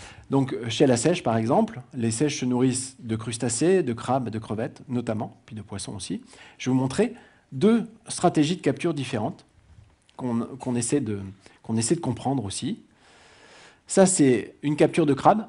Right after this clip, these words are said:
Vous allez voir comment ça se passe. Elle va utiliser ses bras, d'accord, les huit bras qu'elle a. Et pour les crevettes,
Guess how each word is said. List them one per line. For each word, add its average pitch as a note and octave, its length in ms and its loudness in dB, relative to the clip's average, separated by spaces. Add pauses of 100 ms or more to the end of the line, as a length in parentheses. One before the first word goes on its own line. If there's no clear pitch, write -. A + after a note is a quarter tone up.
(280)
Vous C#3+ 180 -10
allez A#2+ 120 0
voir C3 180 0
comment A2 180 -4
ça G#2+ 140 -8
se - 60 -10
passe. A3 360 2 (840)
Elle C3 100 0
va B2 100 4
utiliser C3 440 4
ses A#2+ 180 2
bras, C3+ 420 4 (460)
d'accord, E3+ 300 0
les A#2+ 80 0
huit A#2 220 0
bras B2 260 2
qu'elle G#2+ 180 -4
a. - 160 -4 (1200)
Et A3+ 140 4
pour F#3 280 8
les A#2 320 4 (520)
crevettes, D#3 400 2